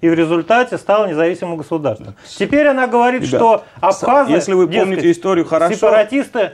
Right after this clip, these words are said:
Speaker 1: так
Speaker 2: Россия,
Speaker 1: почему Грузии можно
Speaker 2: Белоруссия,
Speaker 1: выйти, а
Speaker 2: Украина
Speaker 1: абхазам нельзя?
Speaker 2: разрушили Советский Союз. Ни при чём Грузия-то.
Speaker 1: Да ладно, в
Speaker 2: То
Speaker 1: Грузии
Speaker 2: есть,
Speaker 1: были
Speaker 2: не,
Speaker 1: массовые
Speaker 2: не, Беловежское
Speaker 1: демонстрации.
Speaker 2: соглашение, не, не, не, сма-, демонстрации были везде. Демонстрации были везде и по разным по-, поводам, и по, по разным вещам. Но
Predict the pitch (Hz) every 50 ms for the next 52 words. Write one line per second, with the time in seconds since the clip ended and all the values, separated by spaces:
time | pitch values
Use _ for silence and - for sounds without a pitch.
0 | - - 127 123 139 147 214 208 - 190 208 226 202 180 - - - 262 208 254
1 | 277 247 208 240 233 240 294 311 311 - 349 - 214 226 208 180 160 139 143 123
2 | 131 135 - - 135 131 - 196 208 208 196 170 277 269 233 262 247 233 226 220
3 | 123 131 139 135 120 151 175 190 180 - 180 170 165 - 156 139 139 147 139 139
4 | 139 - 147 120 101 98 113 120 - 147 143 - 151 120 107 123 143 139 110 90
5 | 78 - - _ _ _ _ - 110 147 180 208 226 190 143 123 110 107 110 117
6 | 143 - 139 208 196 214 202 214 214 208 202 220 214 147 151 147 143 110 110 117
7 | 139 151 160 170 196 226 214 208 226 - 185 - - - 175 180 175 180 175 -
8 | - 220 240 247 220 170 - 131 127 120 113 98 98 98 95 92 90 87 107 -
9 | 113 113 117 117 117 117 - - 131 135 123 127 131 156 170 175 - 240 240 -
10 | 196 170 170 175 170 151 123 104 92 - - _ _ - - - - - - _
11 | - - 135 160 175 180 185 180 180 202 196 190 196 - 165 143 143 139 131 120
12 | 110 113 113 110 107 123 160 190 190 160 - 156 143 139 135 139 143 147 143 123
13 | 127 123 110 - 123 127 117 - 180 196 196 180 156 139 131 127 123 120 - 117
14 | 117 117 117 123 127 131 135 127 127 127 123 117 101 - - 95 85 92 98 107
15 | 101 87 76